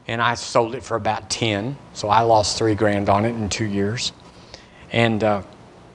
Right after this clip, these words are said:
where was I going with that? Uh, oh, if I had waited to afford it,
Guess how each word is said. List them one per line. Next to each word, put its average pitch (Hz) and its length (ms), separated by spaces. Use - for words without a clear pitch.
where 107 180
was 101 140
I 98 100
going 110 300
with 92 120
that? 107 400
Uh, 110 340
oh, 156 300
if 143 180
I 190 140
had 156 240
waited 139 500
to 151 160
afford 135 480
it, - 240